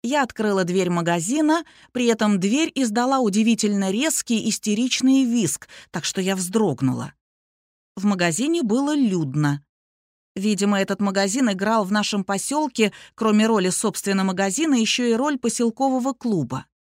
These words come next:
Место, где можно обменяться информацией. Когда я вошла, Покупательницы о чем-то оживленно разговаривали,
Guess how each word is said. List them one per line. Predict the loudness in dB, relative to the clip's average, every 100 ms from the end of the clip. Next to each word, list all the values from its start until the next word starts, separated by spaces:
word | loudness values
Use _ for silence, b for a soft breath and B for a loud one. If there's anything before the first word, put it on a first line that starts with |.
| _ _ _ _ -2
Место, | 0 0 -2
где | 0 2
можно | 2 0 0
обменяться | 0 2 2 2 0 0
информацией. | 0 2 2 2 0 -4 -4 -6 _ _ _ _ _ _ _
Когда | -6 -4 0 0
я | 0
вошла, | 0 -2 -2 0 0 -2 _ _ _ _ _
Покупательницы | -6 -2 0 0 0 0 0 0 -2
о | 0
чем-то | 0 0 0 0
оживленно | 0 0 0 2 4 2
разговаривали, | 0 -2 -2 0 0 0 0 0 -2